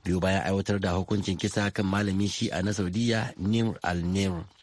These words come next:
Yau Laraba, jami'an ƙasar Ukraine sun yi Allah wadai da Rasha bayan wani hoton bidiyo da ya bayyana a kafafen sada zumunta da ke nuna wani mutum a cikin kaki yana yanka wani, yana yanka kan wani mutum wanda tufafinsa suka kumshi wata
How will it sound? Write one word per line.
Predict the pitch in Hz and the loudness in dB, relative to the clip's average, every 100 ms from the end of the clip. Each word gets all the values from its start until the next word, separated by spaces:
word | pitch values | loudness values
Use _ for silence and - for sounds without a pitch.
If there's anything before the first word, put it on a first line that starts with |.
| _ _ _ _ _ - _ - - - - - - - - - | _ _ _ _ _ -20 _ -18 -16 -16 -16 -16 -18 -20 -8 0
Yau | 165 | 4
Laraba, | 143 113 110 131 | 4 2 2 2
jami'an | 117 104 110 147 | 2 2 2 0
ƙasar | - 175 156 | 0 0 0
Ukraine | - 123 117 | 2 2 2
sun | 113 120 | 2 0
yi | |
Allah | 98 127 107 | 0 0 2
wadai | 107 120 120 117 | 2 2 0 0
da | 101 90 | 0 0
Rasha | 95 107 104 92 85 - - _ - - - | 2 2 0 0 -2 -6 -20 _ -20 -20 -12
bayan | 80 92 95 98 | -2 0 2 2
wani | 104 107 | 2 2
hoton | 98 85 98 | 0 0 0
bidiyo | 101 107 107 104 92 | 2 2 2 2 2
da | |
ya | 95 | 0
bayyana | 98 92 90 92 90 | 0 0 2 0 -2
a | |
kafafen | - 113 95 101 | -2 -2 0 0
sada | 95 110 98 | 0 0 0
zumunta | 87 90 87 - 87 95 - | -2 -2 -2 -2 -2 -2 -4
da | |
ke | 104 92 | -2 0
nuna | 95 104 95 90 | 0 2 0 0
wani | 104 | 0
mutum | 104 92 104 123 - - - - - - | 0 0 0 0 -4 -20 -20 -20 -20 -4
a | 90 | -4
cikin | - - 107 | -2 -2 0
kaki | 104 90 85 - 107 | 0 0 0 0 2
yana | 110 95 | 2 2
yanka | 90 104 110 - 87 | 2 2 2 0 0
wani, | 90 92 90 | 0 0 0
yana | 110 98 | 2 2
yanka | 107 113 | 0 -2
kan | - 104 | -2 0
wani | 98 110 | 2 2
mutum | 101 - 110 82 | 0 0 0 0
wanda | 78 90 | -2 -2
tufafinsa | - 107 110 98 85 104 | -2 -2 0 -2 0 -2
suka | - 113 | 0 -4
kumshi | - 87 101 | -2 -2 -2
wata | 101 | -2